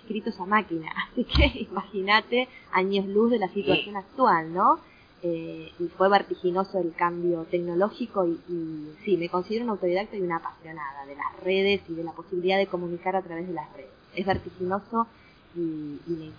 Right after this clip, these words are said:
Speaker 1: y es adrenalítico, ¿no? Em, tengo todo integrado en el sentido de que están todas mis cuentas abiertas,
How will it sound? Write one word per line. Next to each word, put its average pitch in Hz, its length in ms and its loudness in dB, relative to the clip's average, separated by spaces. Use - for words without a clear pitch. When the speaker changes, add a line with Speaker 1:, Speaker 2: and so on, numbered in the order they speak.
Speaker 1:
y 175 100 2
es 185 100 -2
adrenalítico, 170 840 0
¿no? 247 240 6
Em, 180 600 2
tengo 311 320 0
todo 302 180 0
integrado 262 500 0
en 240 80 -2
el 196 140 -2
sentido 202 280 -6
de 190 100 -4
que 170 80 -14
están 175 180 -14
todas 196 240 -4
mis 185 100 -6
cuentas 190 380 -4
abiertas, 190 420 -6